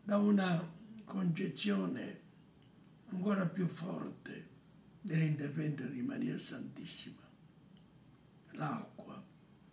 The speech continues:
ehm, le vasche, immergersi nell'acqua, ricorda il battesimo, rinnova il battesimo,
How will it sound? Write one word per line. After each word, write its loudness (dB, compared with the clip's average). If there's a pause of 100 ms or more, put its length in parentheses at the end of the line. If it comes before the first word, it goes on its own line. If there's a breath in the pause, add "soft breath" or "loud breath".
(1000)
ehm, -12 (840)
le 2
vasche, -2 (1040 loud breath)
immergersi 6
nell'acqua, -2 (1300)
ricorda 0
il 2
battesimo, 0
rinnova 4
il 2
battesimo, -4